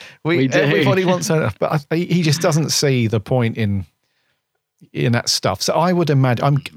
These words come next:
Speaker 1: I'm not a hundred percent sure, but I'm guessing that Georgia will probably run this account for him. It'll probably be, be a bunch of,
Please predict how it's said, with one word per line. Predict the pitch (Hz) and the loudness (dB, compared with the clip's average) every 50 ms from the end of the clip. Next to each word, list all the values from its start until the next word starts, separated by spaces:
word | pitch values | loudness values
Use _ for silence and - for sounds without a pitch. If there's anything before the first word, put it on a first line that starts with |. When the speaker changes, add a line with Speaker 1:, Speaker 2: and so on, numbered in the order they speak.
| - - | -14 -8
Speaker 1:
I'm | - 170 | -4 -2
not | 196 208 - - _ - | -2 -2 -4 -6 _ -6
a | - | -4
hundred | 160 151 139 | -2 -2 -2
percent | 139 127 - 127 131 - | -2 -2 -2 -2 -2 -2
sure, | - 120 104 | -2 -2 0
but | 98 - - | 0 -2 0
I'm | 156 147 139 | 0 0 0
guessing | 120 - - 135 117 - - 120 107 104 98 | 0 0 0 0 0 0 -2 -2 0 0 0
that | 101 110 - - _ _ _ _ _ _ _ _ _ _ _ - | 0 -2 -4 -4 _ _ _ _ _ _ _ _ _ _ _ -12
Georgia | 139 - 135 123 117 110 98 107 | -6 -2 0 2 2 2 2 0
will | 98 104 95 | 0 0 -2
probably | - - 123 104 110 101 - 101 101 | -2 -2 -2 -2 -2 -2 -2 -2 -2
run | 95 101 98 95 | -2 -2 -2 -2
this | 92 95 92 - 107 | -4 -6 -6 -6 -6
account | 104 - - 104 95 - - | -6 -6 -4 -4 -4 -6 -8
for | - 107 95 92 | -6 -4 -2 -2
him. | 92 90 | -2 -2
It'll | - 80 - | -2 -4 -2
probably | - 139 120 110 107 | -2 -2 -2 -2 -2
be, | 98 110 98 - - - | -2 -2 -6 -6 -8 -10
be | - 101 | -6 -6
a | 98 95 | -6 -4
bunch | - 104 104 92 - - | -4 -4 -6 -6 -6 -6
of, | 104 92 - - | -6 -8 -8 -12